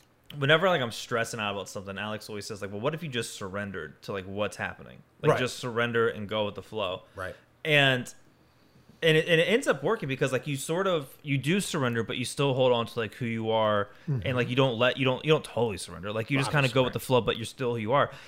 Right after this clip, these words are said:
Speaker 1: And I noticed that with Ichabod. Like, he, he just kept being like, "Okay, this is weird, but I'm gonna have to do it, and I'm
Speaker 2: Right.
Speaker 1: gonna have to do it." He took the book, and then luckily at the end, he flipped to the page after seeing the,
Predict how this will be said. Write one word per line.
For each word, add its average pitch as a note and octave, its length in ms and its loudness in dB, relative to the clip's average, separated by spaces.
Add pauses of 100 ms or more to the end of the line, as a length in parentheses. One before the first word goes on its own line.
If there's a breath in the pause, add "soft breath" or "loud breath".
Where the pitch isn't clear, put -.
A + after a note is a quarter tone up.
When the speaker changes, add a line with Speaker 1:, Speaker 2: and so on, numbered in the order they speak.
(220 loud breath)
Speaker 1:
And D3+ 280 8
I D3+ 100 8
noticed D#3+ 380 6
that C#3+ 100 4
with D#3+ 160 0
Ichabod. C#3 480 -2
Like, A#2+ 220 -2
he, D3+ 340 -4 (220)
he D3 160 -4
just E3+ 340 0
kept D#3 260 2
being C3+ 160 2
like, B2+ 140 0
"Okay, B2+ 260 2
this A2+ 200 -6
is B2+ 120 -4
weird, D3 400 2 (340 soft breath)
but C3 120 4
I'm B2 100 2
gonna B2+ 160 0
have A2+ 240 4
to A2+ 80 -8
do F#2+ 220 -4
it, - 80 -6 (240 soft breath)
and A#2 80 -2
I'm A#2+ 60 2
Speaker 2:
Right. A#2+ 80 0
Speaker 1:
gonna B2 140 2
have A#2 200 2
to G2+ 60 -10
do G2 120 -4
it." F#2+ 100 -6 (160 loud breath)
He B2+ 120 -6
took E3 260 0
the D#3 80 2
book, C3 340 4 (400 loud breath)
and A#2+ 140 0
then B2 140 2
luckily C#3+ 440 4
at B2 140 2
the A#2+ 140 -4
end, C3+ 260 2
he B2 160 -8
flipped - 400 2
to B2 60 -6
the G#2+ 80 -10
page A#2+ 400 4
after A2+ 180 0
seeing A2+ 360 -4
the, G2 280 -2